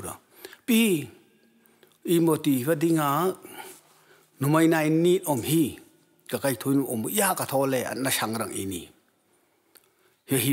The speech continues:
khayak na real pe dro ta. Tar nu li om e na, chit, chit na han ko ma, ina that ne ko real pe ta ka ti, ata real pe.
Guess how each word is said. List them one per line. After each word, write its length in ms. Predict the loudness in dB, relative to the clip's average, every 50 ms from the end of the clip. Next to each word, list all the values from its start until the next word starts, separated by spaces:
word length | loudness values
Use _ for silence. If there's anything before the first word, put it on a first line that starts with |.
| 0 2
khayak 240 | 0 0 0 0 -2 0
na 120 | 2 2
real 200 | 4 2 2 0 0 0
pe 140 | 0 0 0
dro 180 | -2 -4 -6 -6
ta. 120 | -12 -12 -2
Tar 160 | 2 2 4 4
nu 220 | 4 4 4 4
li 160 | 4 4 2 2
om 120 | 2 2
e 260 | 2 2 2 2 2
na, 140 | 2 2 0 0 -2 -4 -6 -10 -6
chit, 240 | 0 0 0 0 -2 -6 -6 -4 -2 -2
chit 140 | -2 -2 0 0
na 80 | 0 0
han 120 | 0 0 -2
ko 320 | 0 -2 -2 -2 0 0
ma, 180 | 0 2 2 2 0 -4 -8 -10 -16 -20 _ _ -20 -20 -20 -20 -20 -20 _ _ _ _ _ 0
ina 160 | 2 2 2 0
that 220 | 0 -2 -2 0
ne 240 | 2 0 2 0 0
ko 120 | -2 -2
real 180 | 0 0 -2 0
pe 160 | 0 0 0 0
ta 140 | 0 -2 -2
ka 140 | -2 -6 -4
ti, 120 | -4 -6 -8 -8 -14 -14
ata 320 | -12 -10 -8 -6 -6 -4 -2
real 220 | -2 -2 -4 -4 -8
pe. 160 | -10 -12